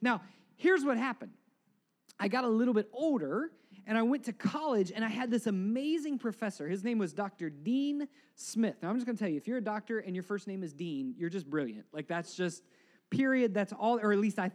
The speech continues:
think that's the way it is. And, and, and the way that he taught the Bible was different than anything I had ever imagined. He started to unpack for us not just the stories in the Bible, but the story actually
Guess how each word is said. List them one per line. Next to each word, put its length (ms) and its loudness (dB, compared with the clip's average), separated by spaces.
think 260 0
that's 220 -8
the 100 -2
way 160 2
it 80 -2
is. 220 -2
And, 160 0
and, 220 0
and 240 4
the 80 4
way 280 0
that 140 -2
he 440 2
taught 480 4
the 80 2
Bible 440 2
was 180 2
different 480 -4
than 140 -2
anything 600 0
I 60 -2
had 220 -2
ever 400 -2
imagined. 540 -2
He 140 2
started 480 -4
to 180 -6
unpack 640 -6
for 260 -6
us 300 -8
not 420 2
just 320 -4
the 100 2
stories 800 0
in 300 2
the 100 6
Bible, 400 -2
but 160 0
the 120 -2
story 440 -6
actually 640 -4